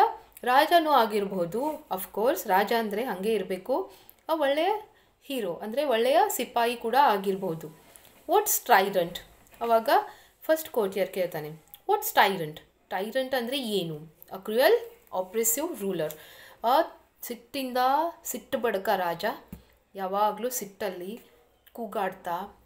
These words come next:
ಸಿಕ್ ಸಿಕ್ಕವ್ರಿಗೆ ಇದನ್ನ ದಂಡ ವಿಧಿಸ್ತಾ ಇರ್ತಾರಲ್ಲ, ಅವ್ರು ಅಂತ ಹೇಳ್ತಾನೆ.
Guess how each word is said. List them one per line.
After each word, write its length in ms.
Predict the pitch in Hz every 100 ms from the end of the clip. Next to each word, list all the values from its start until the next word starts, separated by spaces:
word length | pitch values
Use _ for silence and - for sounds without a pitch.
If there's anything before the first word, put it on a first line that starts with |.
| -
ಸಿಕ್ 160 | 233
ಸಿಕ್ಕವ್ರಿಗೆ 460 | - 220 220 208 226
ಇದನ್ನ 440 | 226 208 196 208 202 190 180 180
ದಂಡ 200 | 185 202 208
ವಿಧಿಸ್ತಾ 680 | 196 180 185 190 208 - - - - - _ - -
ಇರ್ತಾರಲ್ಲ, 420 | 196 196 196 185 254 269
ಅವ್ರು 380 | 190 185 156 147
ಅಂತ 180 | 170 196
ಹೇಳ್ತಾನೆ. 640 | 220 175 151 - - -